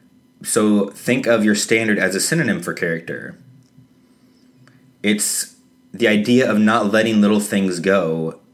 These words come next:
uh, even when it would be easy to, and it helps you, train you to keep your standard regardless of having to get a little bit uncomfortable in those situations where you have to push back on somebody,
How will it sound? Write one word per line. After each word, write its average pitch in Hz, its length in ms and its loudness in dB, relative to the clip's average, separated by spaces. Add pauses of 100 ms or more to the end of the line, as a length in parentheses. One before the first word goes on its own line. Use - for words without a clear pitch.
(1300)
uh, 85 500 -2 (1400)
even 110 500 0
when 98 400 0
it 90 100 -6
would 95 120 0
be 101 260 -4
easy 104 480 -2
to, 76 600 -8 (840)
and 104 140 -4
it 107 60 -2
helps 110 240 -4
you, 107 100 0
train 110 300 -2
you 107 80 0
to 104 60 0
keep 107 220 -2
your 101 100 0
standard 98 420 -4
regardless 98 500 0
of 92 260 -4 (320)
having 110 220 2
to 107 60 -2
get 107 100 2
a 107 40 2
little 104 180 4
bit 95 120 4
uncomfortable 95 580 -2
in 92 100 -4
those 90 160 -6
situations 95 540 -4
where 95 80 0
you 95 80 0
have 90 100 0
to - 60 -12
push - 280 -8
back 95 240 0
on 87 140 -4
somebody, 80 680 -4